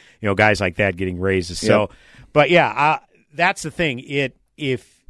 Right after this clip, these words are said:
Speaker 1: you, I'm okay if they go to spring training without making an additional signing, and there are a lot of off days the first month of the season, so you can get by with maybe three s-, primary starting pitchers. But if right now Homer Bailey's your number three starter,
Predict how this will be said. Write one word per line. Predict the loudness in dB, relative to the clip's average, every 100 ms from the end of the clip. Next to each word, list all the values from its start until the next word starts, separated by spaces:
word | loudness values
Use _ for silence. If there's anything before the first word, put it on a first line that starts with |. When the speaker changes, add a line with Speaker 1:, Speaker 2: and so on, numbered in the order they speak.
| -12
Speaker 1:
you, | -2 0 0 -2
I'm | 0 2 2
okay | 0 0 0
if | 0
they | -2
go | -2 -2
to |
spring | -4 -4 -4 -4
training | -4 -4 -2
without | -2 -2
making | -2 -4 -4 -4 -4
an | -6
additional | -4 -6 -4 -6
signing, | -4 -2 -2 -2 -4 -6 _ -20 -8
and | 0 0 0 -4 -10 _ -2
there | 4 6
are |
a |
lot | 6 4
of | 4
off | 0 -2
days | -6 -8
the | -8
first | -8 -8 -6
month | -8 -6
of |
the | -10
season, | -6 -6 -6 -6
so | -4
you | -4
can | -4 -2
get | -2 0
by | 0 0 -2
with | -4
maybe | -6 -6
three | -6 -4 -4
s-, | -6 -10 _ -4
primary | -2 0 -2
starting | -2 -2 -2
pitchers. | -4 -6 -2 -4 -2
But | -4 -4 -6 _ _ _ -14
if | 2
right | 4 4
now | 2 2
Homer | 0 0 -2
Bailey's | -2 -2 -2 -4
your | -4
number | -2 -4
three | -4 -6 -6
starter, | -6 -6 -2 -2